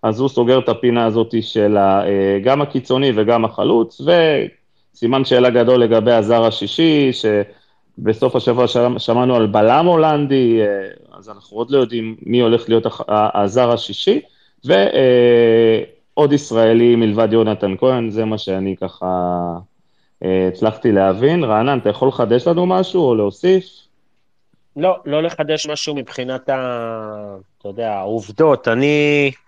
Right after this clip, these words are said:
Speaker 2: מעריך שמכבי תל אביב עד סוף החלון, אה, בישראל תצרף לפחות שלושה שחקנים, אה, שניים בוודאות, אני לא אתפלא אם זה יהיה גם ארבעה.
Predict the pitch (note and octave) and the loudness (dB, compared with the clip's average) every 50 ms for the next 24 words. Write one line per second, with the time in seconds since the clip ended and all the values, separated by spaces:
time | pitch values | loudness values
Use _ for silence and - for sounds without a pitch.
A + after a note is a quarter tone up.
0 | _ _ _ _ _ _ - A#2+ A#2+ A#2 A#2 A2+ C3 C3 - - C#3+ B2+ A#2 A#2 | _ _ _ _ _ _ -10 -8 -6 -6 -6 -6 -8 -10 -10 -10 -10 -10 -10 -8
1 | - C3 B2+ C3 C3+ B2+ - A#2+ A2+ A#2 A2 A2 B2+ B2+ A#2+ A2 A#2 A2+ - - | -8 -8 -8 -8 -8 -8 -8 -6 -6 -8 -8 -8 -8 -8 -6 -8 -8 -10 -8 -10
2 | B2 - - A#2 - - A2+ A2+ A#2 A#2 A#2 A#2 A2+ A2 A2 A2 G#2+ G#2 G2+ G#2+ | -12 -10 -10 -12 -8 -8 -8 -6 -6 -8 -8 -10 -10 -12 -12 -12 -12 -10 -8 -8
3 | A2 G#2+ G2+ - - A#2 A#2 A2+ G#2 F#2+ A#2 - - - A2+ G#2+ A#2+ B2 A2+ - | -8 -8 -10 -8 -6 -4 -4 -4 -6 -8 -10 -10 -6 -6 -4 -4 -4 -4 -6 -8
4 | - - _ - A2+ A#2 A2 - - A#2+ - - B2 B2 A#2+ - B2+ B2 - - | -14 -20 _ -10 -8 -8 -8 -6 -6 -6 -4 -4 -4 -6 -4 -6 -10 -8 -6 -8
5 | B2+ - - C3+ - - C#3+ C3 C#3 D3 D#3+ E3 E3 _ _ _ _ _ _ _ | -8 -6 -8 -10 -8 -6 -6 -4 -4 -6 -8 -8 -12 _ _ _ _ _ _ _
6 | _ _ _ _ _ _ _ G#2+ G#2+ G#2+ G#2+ G#2+ G#2+ G#2+ G#2+ G#2+ G#2+ G#2+ G#2 G#2+ | _ _ _ _ _ _ _ -12 -10 -10 -8 -8 -8 -8 -8 -8 -6 -6 -6 -8
7 | G#2+ G#2 G2+ - - - B2+ B2 B2 C3+ C3+ B2 A#2+ A2+ G2 A2+ G#2+ G#2 A2+ A#2 | -8 -10 -10 -12 -10 -6 -4 -2 -2 -2 0 0 0 0 0 -2 -2 0 2 2
8 | B2+ C#3+ D#3 D3+ - _ _ _ _ _ _ _ _ _ _ _ _ _ _ - | 2 2 0 -2 -8 _ _ _ _ _ _ _ _ _ _ _ _ _ _ -12
9 | G#2+ G#2 A2 A2+ A#2+ B2 A#2+ - - - B2 A#2+ A#2+ B2 A#2+ A2+ A2 A2+ A#2 A2+ | -10 -8 -4 -2 -2 -2 -2 -2 -2 -2 0 0 0 -2 -2 -2 -2 -2 -2 0
10 | A2 A#2 A2+ A2+ G#2 G2 G2+ F#2+ G#2+ G#2+ A#2 C3 | -2 -2 -2 -2 -4 -6 -4 -4 -4 -2 -2 -4